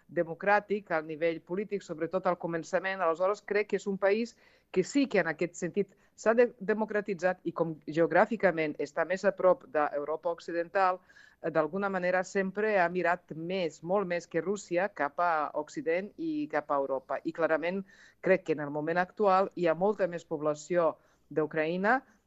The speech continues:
eh, que es vol, que mira cap a Europa, mentre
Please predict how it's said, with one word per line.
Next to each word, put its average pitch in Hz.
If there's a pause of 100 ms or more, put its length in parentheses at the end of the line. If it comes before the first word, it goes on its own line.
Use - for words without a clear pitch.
(200)
eh, 143
que 165
es 143
vol, 151
que 151
mira 156
cap 160
a 139
Europa, 151
mentre 147